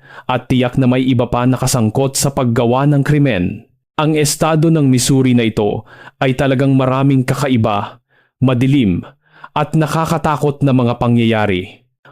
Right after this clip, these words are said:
Marahil ay hindi rin komportable ang ilang residente na manatili rito. At kung naaalala mo, nagbigay din kami ng isang nakakakilabot na kaso sa lugar na ito.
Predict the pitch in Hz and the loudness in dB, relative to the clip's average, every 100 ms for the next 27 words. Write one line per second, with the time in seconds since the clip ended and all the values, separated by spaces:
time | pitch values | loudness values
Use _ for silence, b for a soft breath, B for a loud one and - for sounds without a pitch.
0 | b 123 110 110 117 120 127 123 123 B | b 0 2 0 0 2 2 2 0 B
1 | B - 143 147 131 180 202 196 185 170 | B -2 2 2 2 2 4 2 2 0
2 | 170 165 175 160 127 107 110 B - 156 | 0 0 0 0 2 0 -2 B -4 -2
3 | 170 170 160 139 139 135 139 139 135 131 | 2 2 2 2 2 2 2 2 2 0
4 | 131 B B 165 185 180 170 170 160 156 | -2 B B 2 4 2 0 2 2 2
5 | 127 113 113 110 - - _ _ 135 135 | 2 2 0 -2 -8 -20 _ _ -6 -2
6 | - 139 131 123 120 120 120 120 107 98 | 0 2 2 0 0 0 2 2 2 2
7 | 95 - b b - 139 139 120 127 131 | -2 -8 b b -2 0 2 2 2 2
8 | 117 117 113 120 117 110 131 135 123 104 | 2 2 2 2 2 2 0 0 0 0
9 | 104 B B 147 143 127 147 143 160 147 | -4 B B 0 0 0 -2 -2 -4 -2
10 | 135 120 143 160 160 160 165 143 - 123 | 0 0 2 0 0 -2 0 0 0 0
11 | 113 - 151 135 127 139 131 135 135 120 | -2 -4 0 2 2 2 0 0 0 0
12 | 101 - | -2 -4